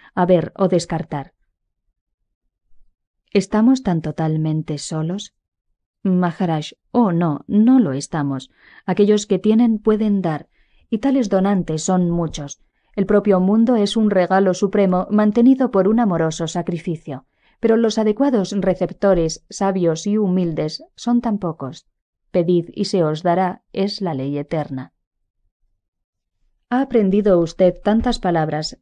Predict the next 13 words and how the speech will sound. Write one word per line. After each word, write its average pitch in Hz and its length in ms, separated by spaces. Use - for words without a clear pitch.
ha 190 120
pronunciado 190 680
tantas, 160 580
conoce 262 400
usted 196 400
todo, 185 280
pero 202 180
no 233 160
se 254 140
conoce 214 460
a 143 80
sí 175 180
mismo. 156 500